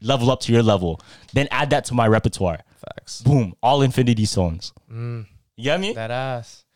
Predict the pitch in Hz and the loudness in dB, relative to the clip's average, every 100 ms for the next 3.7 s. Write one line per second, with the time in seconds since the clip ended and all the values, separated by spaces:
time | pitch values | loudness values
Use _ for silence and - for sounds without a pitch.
0 | _ - - _ _ - 73 71 65 - | _ -20 -20 _ _ -16 -14 -16 -16 -18
1 | - - - 151 127 - 135 156 170 156 | -20 -16 -2 0 -2 -4 0 2 2 2
2 | 160 151 - 123 131 165 151 143 135 139 | 2 0 -2 -2 0 0 0 0 0 0
3 | 117 151 185 131 123 131 - | 0 -4 -4 -4 -2 -2 -8